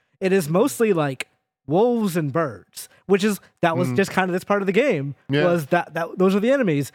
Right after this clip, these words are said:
Speaker 1: But, like, there was no, like, real, "Hey, this is the weird guy that we turned into a boss." Like,
Speaker 2: Yeah.
Speaker 1: and there, there were options. There was a Triceratops that with motorcycle wheels is an enemy in the original.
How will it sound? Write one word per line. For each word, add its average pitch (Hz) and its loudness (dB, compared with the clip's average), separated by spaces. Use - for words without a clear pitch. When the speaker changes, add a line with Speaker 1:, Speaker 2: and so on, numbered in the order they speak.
Speaker 1:
But, 233 2
like, 185 0
there 202 4
was 196 0
no, 226 4
like, 202 2
real, 170 2
"Hey, 196 2
this 214 2
is 226 -2
the 214 4
weird 185 2
guy 156 0
that 156 0
we 156 -2
turned 170 -2
into 135 -6
a 120 -10
boss." - -12
Like, 175 2
Speaker 2:
Yeah. 202 -6
Speaker 1:
and 196 2
there, 240 2
there 196 0
were 220 2
options. 247 0
There 190 4
was 208 2
a 208 2
Triceratops 226 2
that 220 -4
with 202 -4
motorcycle 214 0
wheels 202 2
is 190 2
an 185 2
enemy 190 2
in 190 0
the 185 2
original. 202 0